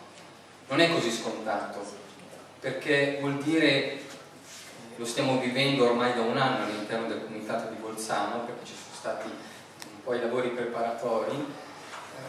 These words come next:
vuol dire mettere in discussione, eh, noi stessi, noi stesse. Eh, si è parlato prima dell'importanza del linguaggio.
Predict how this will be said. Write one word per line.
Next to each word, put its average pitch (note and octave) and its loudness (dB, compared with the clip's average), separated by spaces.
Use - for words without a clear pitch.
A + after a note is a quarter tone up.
vuol D3 4
dire D#3 8
mettere D#3+ 8
in D3 8
discussione, E3+ 4
eh, B2+ -4
noi C#3+ 0
stessi, - 4
noi A#2+ -8
stesse. A#2 2
Eh, - -12
si - -4
è - -4
parlato C#3+ 8
prima D3+ 6
dell'importanza C3+ 2
del B2+ 0
linguaggio. B2 6